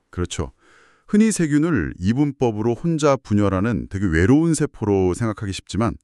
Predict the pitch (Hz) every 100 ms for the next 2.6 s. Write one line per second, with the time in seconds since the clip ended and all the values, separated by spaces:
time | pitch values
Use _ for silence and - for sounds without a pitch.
0 | _ _ _ - 110 156 120 95 208 -
1 | 185 185 180 165 151 139 - 220 202 -
2 | - 87 67 60 60 -